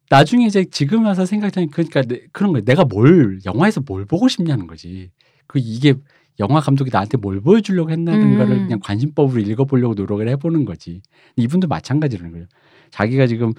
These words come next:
Speaker 1: 좋아하는 걸 뭔가 선택하고 듣고 싶은 거 있다면은 그 저희 얘기를 듣고 뭐, "어, 이게 맞는 것 같아"로 생각하신다면 바로 거기,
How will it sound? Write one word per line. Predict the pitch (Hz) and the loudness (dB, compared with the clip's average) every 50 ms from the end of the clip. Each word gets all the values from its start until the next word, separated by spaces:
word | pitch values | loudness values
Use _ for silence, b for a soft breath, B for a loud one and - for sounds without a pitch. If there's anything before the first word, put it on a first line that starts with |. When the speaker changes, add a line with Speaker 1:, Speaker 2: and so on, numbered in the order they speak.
| b b b | b b b
Speaker 1:
좋아하는 | - - 107 110 117 123 127 127 135 127 | -10 -4 0 2 4 4 6 4 4 2
걸 | 117 117 113 | 2 0 0
뭔가 | 101 98 98 98 101 | -2 -2 -4 -6 -6
선택하고 | - 151 156 143 170 170 - 151 139 139 127 113 107 104 - | -6 -8 -8 -8 -10 -8 -6 -6 -6 -6 -6 -8 -8 -8 -8
듣고 | - - 101 - - 139 | -10 -12 -12 -6 -6 -6
싶은 | 135 - _ - 135 123 123 | -6 -6 _ -8 -6 -6 -4
거 | 113 135 | -2 -2
있다면은 | 113 - - - 104 101 104 117 156 180 170 135 107 107 - _ _ _ _ _ _ _ _ _ | -4 -4 -4 -8 -8 -6 -4 -4 -2 -2 -2 -2 -4 -6 -10 _ _ _ _ _ _ _ _ _
그 | - 139 | -10 -6
저희 | - - 135 165 196 180 | 2 4 4 4 4 4
얘기를 | 151 135 131 139 139 135 131 | 2 2 4 4 2 0 0
듣고 | - 117 - 110 113 | -2 -6 -8 -4 -2
뭐, | 113 110 104 101 104 - 135 - - - | 0 0 0 0 -2 -4 -8 -10 -6 -2
"어, | 156 175 | 0 0
이게 | 175 165 170 160 | 0 0 0 0
맞는 | 143 120 110 123 160 185 | 2 2 2 2 0 0
것 | 180 170 170 - | 0 0 -2 -2
같아"로 | - 151 143 | -2 -4 -2
생각하신다면 | 139 190 196 196 196 208 202 214 202 185 165 143 127 120 131 147 139 123 117 - _ _ _ _ _ | -2 -2 -2 -2 -2 -2 0 0 -2 0 0 -2 0 0 0 -2 -2 -2 -4 -8 _ _ _ _ _
바로 | - 160 151 | 2 4 4
거기, | 139 143 139 139 127 107 - | 6 6 6 6 4 2 0